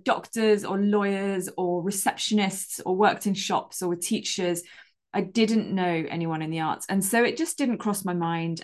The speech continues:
And I, um, I, I went down a, a different path. But that,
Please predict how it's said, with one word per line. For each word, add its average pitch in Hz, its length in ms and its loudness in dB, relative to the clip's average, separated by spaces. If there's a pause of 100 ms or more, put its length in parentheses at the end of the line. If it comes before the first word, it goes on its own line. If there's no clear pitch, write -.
And 175 160 0
I, 170 480 -2
um, 170 380 -2 (640)
I, 170 180 4
I 175 200 0
went 170 240 -4
down 170 240 -2
a, - 240 -10
a 180 80 -2
different 185 340 -6
path. 180 420 0
But - 180 -4
that, 269 260 4